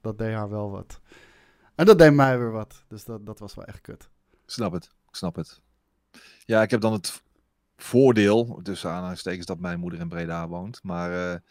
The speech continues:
Speaker 2: ik heb gisteren ook al het, eh, cadeautje voor mijn verjaardag toegestuurd gekregen. En daar zit dan natuurlijk weer een emotioneel beladen kaartje bij. Ja, dat je het ook, eh, maar moeilijk droog houdt allemaal. En, eh, tegelijkertijd ook een, eh, ook allemaal baby dingetjes en zo alvast. Ja, je kan er niet vroeg genoeg mee zijn. Maar, eh,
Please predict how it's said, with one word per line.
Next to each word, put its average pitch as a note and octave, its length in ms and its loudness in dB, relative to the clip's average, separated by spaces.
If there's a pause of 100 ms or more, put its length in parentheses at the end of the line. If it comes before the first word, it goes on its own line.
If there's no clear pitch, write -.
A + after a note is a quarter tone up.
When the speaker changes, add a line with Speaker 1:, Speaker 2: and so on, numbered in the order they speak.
(640)
Speaker 2:
ik - 60 -20
heb - 120 -16
gisteren F#2+ 320 -4
ook F2+ 140 -4
al F2+ 80 0
het, F2+ 180 -4
eh, F#2 80 -6
cadeautje G2+ 800 2
voor G2 180 -4
mijn F#2+ 200 -2
verjaardag F#2 500 -2
toegestuurd F2+ 460 -8
gekregen. F2 340 -4
En F2+ 60 -6
daar F2+ 80 -4
zit - 160 -4
dan G#2 120 -4
natuurlijk G2 320 -6
weer F#2+ 160 -2
een F#2+ 120 -2
emotioneel G#2 680 -2
beladen F2+ 400 2
kaartje F#2+ 400 0
bij. F2 420 2 (720)
Ja, D#3 400 4
dat C#3+ 80 4
je B2 60 0
het B2+ 100 2
ook, C3+ 160 4
eh, C3 220 4
maar B2+ 120 2
moeilijk C3 260 4
droog A#2+ 300 2
houdt A#2 240 4
allemaal. A2 600 2
En, G#2+ 240 -6
eh, G#2+ 380 -4
tegelijkertijd G#2 680 -4
ook F#2+ 120 -10
een, G#2 160 -6
eh, G2+ 300 -4 (500)
ook G2+ 220 -18
allemaal G2+ 320 -16
baby G2+ 320 -6
dingetjes F#2+ 440 -6
en F2+ 80 -14
zo F2+ 220 0
alvast. F2+ 420 0
Ja, F#2+ 100 -2
je F#2 100 0
kan G2+ 140 -2
er F#2+ 60 -4
niet F#2 120 -6
vroeg F#2+ 160 -14
genoeg G2 200 -10
mee F2+ 140 -2
zijn. F2+ 260 -4
Maar, G2+ 520 4
eh, F2 40 -2